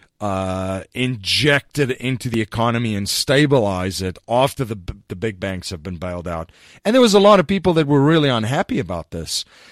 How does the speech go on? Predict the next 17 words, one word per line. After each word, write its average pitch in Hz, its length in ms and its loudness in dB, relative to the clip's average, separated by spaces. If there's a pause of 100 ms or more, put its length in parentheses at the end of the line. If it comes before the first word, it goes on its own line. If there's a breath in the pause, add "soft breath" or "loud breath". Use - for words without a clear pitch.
(140 soft breath)
So 147 460 4 (760 soft breath)
Bitcoin 240 380 4
has 196 160 4
a 151 80 2
fixed - 520 -4 (100)
supply. 104 840 -6 (240)
And 143 380 -2 (680)
the 139 200 2
other 214 160 6
thing 160 220 2
that 135 100 4
I 123 60 4
would 107 160 -2
say 117 200 0
about 90 320 -2
it 85 100 -6
is, 85 380 -8